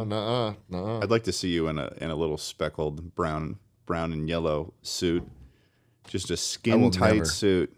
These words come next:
Speaker 1: You just
Speaker 2: Will never.
Speaker 1: slip into
Speaker 2: You will
Speaker 1: that.
Speaker 2: never see my bulge.
Speaker 1: You'll never. <laughs> It wasn't a, wasn't about the bulge.
Speaker 2: I
Speaker 1: It
Speaker 2: know
Speaker 1: was
Speaker 2: that's what
Speaker 1: about
Speaker 2: you were thinking.
Speaker 1: No,
Speaker 2: That's
Speaker 1: I was thinking
Speaker 2: immediately
Speaker 1: of
Speaker 2: what you're thinking when, when
Speaker 1: No.
Speaker 2: you think skin tight. Yes.
Speaker 1: No,
Speaker 2: Yes, that's what you
Speaker 1: no,
Speaker 2: think.
Speaker 1: no.
Speaker 2: Of course.
Speaker 1: I was thinking that you would become incredibly aerodynamic.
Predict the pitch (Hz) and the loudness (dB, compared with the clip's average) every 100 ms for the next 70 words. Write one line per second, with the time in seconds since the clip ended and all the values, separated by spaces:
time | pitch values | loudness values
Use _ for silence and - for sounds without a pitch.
0 | _ _ _ _ - 90 87 90 98 87 | _ _ _ _ -10 -8 -4 -4 -4 -6
1 | 85 85 80 78 107 107 110 98 90 92 | -6 -4 -4 2 4 4 2 2 4 6
2 | 101 101 92 95 98 104 110 110 117 107 | 6 4 2 0 0 2 4 4 4 2
3 | - 107 95 92 85 87 82 - - - | 2 2 4 4 4 2 2 -4 -10 -16
4 | _ _ - 90 90 87 - - 127 - | _ _ -10 -2 0 -2 -6 -10 -12 -10
5 | 110 113 92 78 - _ _ _ - 95 | -6 -4 -4 -6 -12 _ _ _ -4 -2
6 | 85 76 71 71 80 113 98 65 92 113 | -2 -2 -6 -6 2 4 4 2 0 4
7 | 117 85 92 90 98 92 107 107 101 80 | 4 4 4 6 4 2 2 2 2 0
8 | 110 127 117 107 101 95 123 139 139 123 | 2 6 8 6 6 4 6 8 8 6
9 | 123 127 151 156 127 107 104 101 110 143 | 4 4 4 6 6 6 4 4 6 8
10 | 131 123 127 - - - 156 143 - 151 | 6 6 2 0 -2 4 4 6 8 8
11 | 139 127 127 151 160 - 135 139 139 139 | 8 6 8 8 8 6 6 8 10 12
12 | 147 135 - - 143 117 113 110 110 110 | 12 12 10 8 6 8 8 8 6 4
13 | - 107 101 113 147 165 143 113 180 - | 4 2 4 4 6 8 8 8 6 0
14 | - 269 247 131 85 - 95 113 127 123 | 4 8 10 8 2 -2 2 4 4 2
15 | - 160 170 113 104 107 92 110 110 104 | 2 0 2 2 2 0 0 2 0 0
16 | 101 110 101 95 - 107 98 85 80 78 | -2 0 2 2 2 2 2 2 0 -2
17 | 78 95 131 - | -4 -4 -4 -8